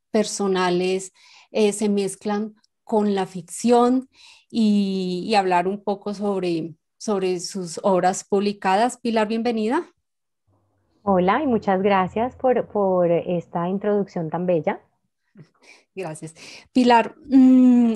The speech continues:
Speaker 1: antes de entrar en materia y contarle a las personas que nos están viendo en este momento,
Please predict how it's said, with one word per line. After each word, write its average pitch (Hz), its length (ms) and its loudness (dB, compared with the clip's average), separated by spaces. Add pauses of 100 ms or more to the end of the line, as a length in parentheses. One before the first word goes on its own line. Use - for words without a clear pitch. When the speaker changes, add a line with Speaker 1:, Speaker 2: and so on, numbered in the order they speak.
Speaker 1:
antes 247 300 2
de 311 80 2
entrar 240 300 2
en 226 140 -2
materia 214 520 -4 (240)
y 208 100 -12
contarle 185 540 -6
a 190 40 -6
las 202 140 -10
personas 180 480 -8
que 196 240 -8 (380)
nos 202 220 -4
están 175 340 -6
viendo 190 500 -2
en 202 160 0
este 180 240 -4
momento, 180 680 -2